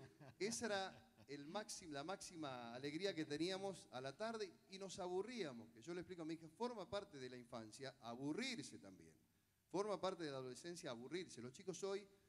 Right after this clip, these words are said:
no pueden aburrirse, tienen que estar haciendo algo en todo momento. Y pasábamos largas horas o por ahí sentado arriba un tapial,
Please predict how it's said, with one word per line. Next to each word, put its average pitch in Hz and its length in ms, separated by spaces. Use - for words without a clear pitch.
no 160 160
pueden 196 200
aburrirse, 135 460
tienen 156 200
que - 40
estar 147 140
haciendo 147 400
algo 101 260
en 104 80
todo 123 220
momento. 107 260
Y 185 120
pasábamos 196 600
largas 180 360
horas 196 200
o 151 140
por 139 140
ahí 170 120
sentado 165 380
arriba 165 220
un 151 80
tapial, 190 480